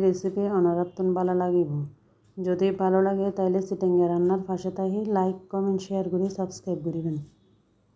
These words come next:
এটা আই লই এক কেজি জলফাই দুই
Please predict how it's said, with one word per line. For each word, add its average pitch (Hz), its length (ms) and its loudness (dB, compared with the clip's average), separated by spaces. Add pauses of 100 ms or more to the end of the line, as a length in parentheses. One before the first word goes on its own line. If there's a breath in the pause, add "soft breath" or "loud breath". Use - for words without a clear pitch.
(2750)
এটা 202 200 4 (220)
আই 196 120 4 (140)
লই 202 200 4 (180)
এক 185 160 -4
কেজি 185 280 2 (120)
জলফাই 190 400 2 (160)
দুই 202 120 0